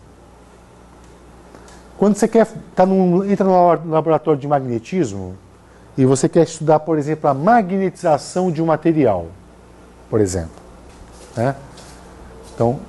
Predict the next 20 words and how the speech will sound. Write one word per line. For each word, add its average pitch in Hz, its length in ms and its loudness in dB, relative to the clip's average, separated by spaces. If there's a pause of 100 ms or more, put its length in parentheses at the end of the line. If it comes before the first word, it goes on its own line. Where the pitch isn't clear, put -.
(100)
os - 120 -8
caras 139 200 2
fazem 143 300 4
assim, 104 340 -2 (120)
eles - 160 -8
pegam 127 180 2
o 131 80 2
material, 123 640 4 (720)
fazem 156 300 4
assim, 107 320 0
eu 107 80 -2
nunca 170 300 -2
entrei 156 180 0
nesse 147 180 -4
laboratório, 135 560 0
mas 104 140 -4
imagino 131 480 -2
que 135 60 -10
seja 127 220 -2
assim. 98 340 -8